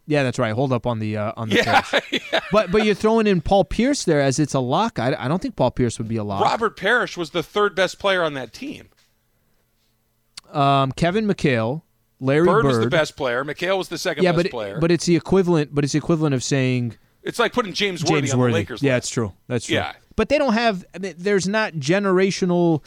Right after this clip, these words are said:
Speaker 1: they've won one championship since the eighties.
Speaker 2: Yeah.
Speaker 1: You know, that, that's what I'm saying. I mean, we're putting Kobe on that list because he won five. We're putting,
Speaker 2: Mm-hmm.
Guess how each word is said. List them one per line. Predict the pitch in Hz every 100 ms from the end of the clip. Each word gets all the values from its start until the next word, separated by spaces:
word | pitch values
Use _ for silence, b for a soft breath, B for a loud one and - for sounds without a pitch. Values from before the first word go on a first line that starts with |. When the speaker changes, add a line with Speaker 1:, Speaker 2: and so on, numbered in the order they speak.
| b b b
Speaker 1:
they've | - 170 220
won | 196 214 160
one | 143 208 196
championship | - 180 226 143 123 - 131 - -
since | - 175 170 -
the | 185
eighties. | 180 240 151 107 - -
Speaker 2:
Yeah. | - 120 - _ -
Speaker 1:
You | 151
know, | 160
that, | 170 170
that's | 175 -
what |
I'm | 170
saying. | 147 202 180 -
I |
mean, | 160 160
we're | 190
putting | - 202 180
Kobe | 139 214 220 220
on | 160
that | 143
list | 139 143
because | 156 147
he | 135
won | 135 131
five. | 113 113 110 131
We're | 143
putting, | 123 151 147 139
Speaker 2:
Mm-hmm. | -